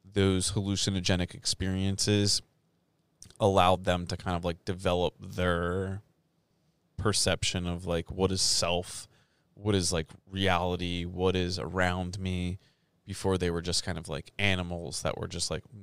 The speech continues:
not, you know, like, dogs, for instance. Like, they don't, perhaps, I think dogs are pretty deep,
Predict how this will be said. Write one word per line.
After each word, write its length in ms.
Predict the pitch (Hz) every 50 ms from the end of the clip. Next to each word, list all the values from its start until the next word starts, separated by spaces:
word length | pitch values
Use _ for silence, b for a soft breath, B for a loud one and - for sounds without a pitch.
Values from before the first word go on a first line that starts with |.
| 95 92
not, 280 | 92 90 87 80 - - _ _ _ _ _ _ _ _ _ _ _ _ _ _ _ _ _ _ _
you 140 | - 107 92
know, 240 | 80 80 - - - _ _ _ _ _ _ _ _ _ -
like, 240 | - 87 85 78 - _ _ _ _ _
dogs, 380 | - 98 82 73 65 67 - -
for 180 | - - - -
instance. 460 | 67 73 - - - - - - -
Like, 140 | 76 67 -
they 100 | - 82
don't, 240 | 82 85 82 - _ - b b b b b b b b b b b b b b _ _ _ _ -
perhaps, 520 | - 98 92 87 90 82 80 78 - -
I 100 | 82 87
think 200 | - - 92 85
dogs 240 | - 69 69 67 -
are 60 | -
pretty 300 | - - - 82 - - -
deep, 220 | - - - -